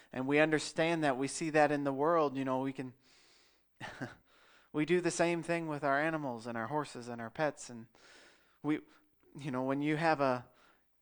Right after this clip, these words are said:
a sire, you, you, and you really like that sire,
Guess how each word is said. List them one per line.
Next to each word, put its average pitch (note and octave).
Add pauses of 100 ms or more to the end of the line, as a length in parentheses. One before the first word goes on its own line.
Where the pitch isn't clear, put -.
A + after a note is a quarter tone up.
(240)
a B2+
sire, E3+ (760)
you, D3
you, D3+ (100)
and C#3
you C#3
really D#3
like D3+
that D#3+
sire, E3+